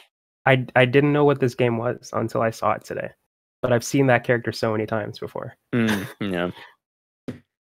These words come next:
Speaker 2: Fashion Dreamer was announced and will launch later this year. Enjoy. Not for me.
Speaker 1: Hell yeah.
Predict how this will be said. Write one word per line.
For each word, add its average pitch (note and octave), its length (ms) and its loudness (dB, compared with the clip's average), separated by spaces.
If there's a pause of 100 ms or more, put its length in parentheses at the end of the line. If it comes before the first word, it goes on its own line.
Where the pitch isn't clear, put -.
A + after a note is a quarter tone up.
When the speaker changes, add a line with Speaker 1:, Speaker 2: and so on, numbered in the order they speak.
(520)
Speaker 2:
Fashion F#3 480 2
Dreamer C3+ 440 2
was B2+ 160 2
announced A#2+ 400 2
and A#2+ 80 0
will A2 80 2
launch A2+ 260 2
later A#2+ 160 4
this G#2+ 180 -2
year. G#3+ 320 4 (680)
Enjoy. G2+ 500 2 (160)
Not G#2 160 -6
for - 80 -12
me. F2+ 260 -10 (680)
Speaker 1:
Hell A2+ 280 -2
yeah. G#2+ 380 -12